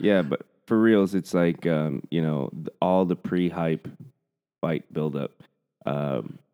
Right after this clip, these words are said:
you got Conor putting on his typical media circus show,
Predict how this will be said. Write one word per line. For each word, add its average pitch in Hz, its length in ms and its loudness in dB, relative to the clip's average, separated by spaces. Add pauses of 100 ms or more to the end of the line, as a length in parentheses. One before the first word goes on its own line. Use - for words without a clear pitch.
(100)
you 107 100 2
got 110 220 2
Conor 95 340 2
putting 87 320 -4
on 85 200 0
his 85 180 -2
typical 82 540 -4
media 78 420 -2
circus 78 460 -4
show, 73 480 -4